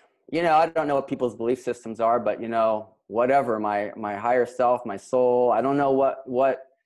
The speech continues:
what that was, but to this moment, but, you know, exactly, but I just think it was, I was on the wrong path. Like, you know, I feel like I came here for a purpose, and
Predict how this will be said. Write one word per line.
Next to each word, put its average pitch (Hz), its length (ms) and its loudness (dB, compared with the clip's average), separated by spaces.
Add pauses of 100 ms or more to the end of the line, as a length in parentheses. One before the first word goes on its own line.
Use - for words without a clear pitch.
(220)
what 131 220 0
that 127 200 2
was, 123 800 0
but 117 240 0
to 131 100 -4
this 120 200 -4
moment, 123 640 -2 (100)
but, - 160 0
you 120 80 -4
know, 107 60 -2
exactly, 107 500 -2
but 120 180 2
I 107 100 2
just 110 160 -10
think 127 140 -8
it 113 100 -2
was, 107 140 -6
I 113 120 -2
was 117 120 0
on 123 180 0
the 123 80 -2
wrong 127 240 0
path. - 300 -6 (640)
Like, 101 260 0
you 113 140 -6
know, 107 140 2
I 107 80 2
feel 110 200 0
like 110 220 2
I 110 80 0
came 110 320 -8
here 110 180 -4
for 107 160 -2
a 101 40 0
purpose, 135 580 -4
and 98 220 -4